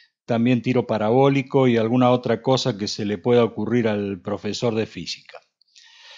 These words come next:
Yo solamente, eh, me limitaré a enseñar paso a paso cómo se puede hacer el cohete de agua y el lanzador y una fórmula muy simple para calcular la altura a la que llega.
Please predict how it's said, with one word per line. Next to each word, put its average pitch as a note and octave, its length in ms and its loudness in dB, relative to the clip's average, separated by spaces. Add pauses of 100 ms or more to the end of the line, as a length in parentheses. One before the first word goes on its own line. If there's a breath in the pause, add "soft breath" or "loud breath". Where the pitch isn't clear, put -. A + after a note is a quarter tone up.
(280 loud breath)
Yo E3 200 6
solamente, E3 1300 4
eh, A#2+ 40 2
me B2+ 140 4
limitaré B2+ 600 4
a D#3 100 4
enseñar C3+ 640 0
paso D3 320 2
a B2+ 100 -2
paso D#3 420 2
cómo C3+ 280 2
se A#2+ 140 -2
puede B2+ 260 2
hacer C3 260 0
el B2 160 2
cohete B2 460 0
de A2 480 0
agua D3+ 680 2
y A2+ 280 -2
el A2 180 0
lanzador B2+ 800 2 (520 soft breath)
y B2+ 220 4
una D3+ 260 4
fórmula C#3+ 460 4
muy D3 280 2
simple E3+ 540 0
para C3+ 480 0
calcular A#2+ 600 2
la B2+ 140 4
altura B2 360 2
a A#2 60 2
la A2 120 -2
que G2+ 140 -6
llega. D#2+ 460 -10